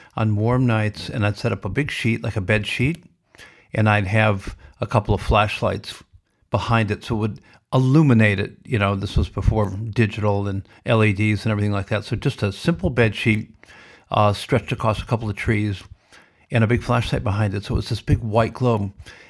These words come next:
And the moths, the myths that would come to it at night, um, Luna moths, Cecropia moths. If you grew up in the Midwest, you know what I'm talking about. The most gorgeous creatures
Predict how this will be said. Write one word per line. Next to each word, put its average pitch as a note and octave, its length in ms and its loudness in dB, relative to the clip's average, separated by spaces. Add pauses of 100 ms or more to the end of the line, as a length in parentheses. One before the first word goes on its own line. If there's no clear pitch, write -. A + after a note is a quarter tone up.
(160)
And C3 220 4
the A#2+ 240 4
moths, B2+ 960 2 (500)
the B2 80 4
myths B2+ 680 4 (240)
that B2 260 0
would A2 300 -4 (420)
come C3+ 280 0
to - 160 6
it G#2+ 80 0
at G2 100 -4
night, A2 420 -2 (280)
um, G2+ 260 -2
Luna B2 400 4
moths, G#2 460 4
Cecropia A2+ 540 2
moths. G#2 360 -4 (220)
If A#2 140 -4
you B2+ 60 -2
grew D#3 120 4
up C#3 100 2
in - 60 -4
the A#2 80 2
Midwest, A2+ 460 0
you B2 60 -2
know A#2+ 60 2
what A2+ 100 2
I'm G#2+ 80 0
talking A2 380 2
about. G#2+ 300 0 (260)
The B2 80 0
most A#2 320 0
gorgeous C#3 580 0
creatures A2 720 -2